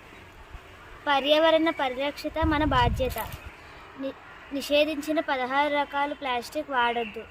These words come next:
మన ఇంటి వ్యర్థాలను మనమే కాపాడుకుందాం, ఆదాయవంతంగా నిర్మూలిద్దాం. వ్యర్థాలతో పర్యావరణాన్ని హాని కలిగించవద్దు.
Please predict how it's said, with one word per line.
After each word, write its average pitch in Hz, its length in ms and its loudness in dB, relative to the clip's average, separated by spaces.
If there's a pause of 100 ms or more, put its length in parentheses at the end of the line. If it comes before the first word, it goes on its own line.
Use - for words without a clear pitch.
(1000)
మన 269 220 -2
ఇంటి 294 540 2
వ్యర్థాలను 285 760 2
మనమే 294 720 -2 (360)
కాపాడుకుందాం, 254 960 -4 (920)
ఆదాయవంతంగా 285 1040 2
నిర్మూలిద్దాం. 254 840 0 (1200)
వ్యర్థాలతో 302 840 4
పర్యావరణాన్ని 269 1040 2
హాని 277 400 2
కలిగించవద్దు. 247 880 -2